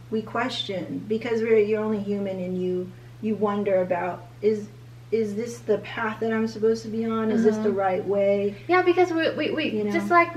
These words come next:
Speaker 2: now, th-, right now, this time, we don't know what's gonna happen next. Where's the career going? Where is our, um, how's our livings going? Then how is the relationship going
Speaker 1: Mm.
Speaker 2: at, at time when there's a fight, when there's an argument? It's like,
Speaker 1: Yeah.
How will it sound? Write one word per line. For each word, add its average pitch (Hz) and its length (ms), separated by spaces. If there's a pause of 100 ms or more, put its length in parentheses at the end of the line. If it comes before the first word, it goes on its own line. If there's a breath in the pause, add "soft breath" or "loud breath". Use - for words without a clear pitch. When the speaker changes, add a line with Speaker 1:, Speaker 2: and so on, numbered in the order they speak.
Speaker 2:
now, 302 240
th-, 302 100 (300)
right 269 160
now, 277 280
this 269 200
time, 269 240
we 269 80
don't 285 160
know 285 100
what's 254 180
gonna 240 200
happen 226 420
next. 240 280 (220 loud breath)
Where's 233 260
the 226 120
career 233 500
going? 262 560 (200 loud breath)
Where 226 180
is 220 160
our, 202 320
um, 190 300
how's 214 320
our 196 260
livings 262 680
going? 254 460 (380 loud breath)
Then 233 180
how 254 480
is 233 220
the 226 140
relationship 233 920
going 180 380 (160)
Speaker 1:
Mm. 202 440
Speaker 2:
at, 202 300
at 202 240
time 196 400
when 185 220
there's 190 260
a 196 100 (140)
fight, 202 240
when 190 160
there's 190 220
an 196 240
argument? 202 580
It's 190 180
like, 202 200
Speaker 1:
Yeah. 190 160